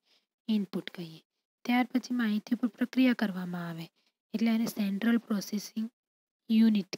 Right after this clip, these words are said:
કહેવાય. અહીં માહિતી પર જરૂરી ગણતરી થાય અને છેવટે તેનું પરિણામ output એકમ દ્વારા બહાર આવે. અને આ જ રીતે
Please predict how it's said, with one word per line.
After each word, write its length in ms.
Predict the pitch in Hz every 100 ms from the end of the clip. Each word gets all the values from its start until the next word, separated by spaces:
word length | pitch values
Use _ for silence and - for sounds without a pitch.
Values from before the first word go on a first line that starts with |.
| -
કહેવાય. 360 | 175 156 - - _ _ _ _ _ _ _ 247
અહીં 120 | 254
માહિતી 440 | 233 214 214 247
પર 160 | 220 247
જરૂરી 520 | - 220 214 220 233
ગણતરી 460 | 202 220 214 208 175
થાય 300 | - 180 202
અને 120 | 208
છેવટે 420 | - 214 - 233
તેનું 260 | 208 208 208
પરિણામ 480 | 208 196 196 247 - - _ _ _ -
output 560 | 254 - - 233 208 220
એકમ 280 | - 196
દ્વારા 360 | 185 180 175 269 _ _ _ _ _ _
બહાર 260 | 208 185 147
આવે. 260 | 139 - _ _ _ _ _ -
અને 100 | 196
આ 140 | 208
જ 60 | 220
રીતે 340 | 220 - 226